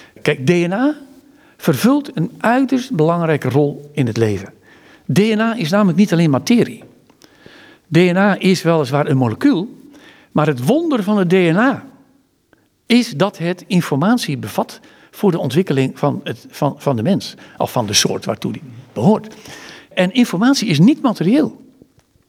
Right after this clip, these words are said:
Allerlei informatiedragers, hè, een C D met muziek erop, dat, dat is, dat is, eh, dat is materie en dat is fysica,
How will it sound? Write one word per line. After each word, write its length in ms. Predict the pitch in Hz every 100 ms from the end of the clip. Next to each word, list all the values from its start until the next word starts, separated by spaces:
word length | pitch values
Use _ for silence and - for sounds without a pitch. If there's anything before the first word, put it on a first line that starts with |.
| _ _
Allerlei 340 | - 254 190 156
informatiedragers, 960 | 143 143 139 131 117 110 113 226 285
hè, 220 | 165 233
een 800 | 208 110 - - 127 - - 110
C 220 | 107 135
D 240 | 123 196 254
met 140 | 135
muziek 340 | 131 135 254 -
erop, 360 | 139 240 - - - - -
dat, 180 | -
dat 160 | 127 120
is, 220 | 110 - 156
dat 160 | 117
is, 220 | 113 98
eh, 100 | 117 113 107 104 101 143 131
dat 100 | 190
is 60 |
materie 560 | - - 208 269 320 277
en 100 | 120
dat 140 | 113
is 120 | 117
fysica, 580 | - 226 220 220 220 277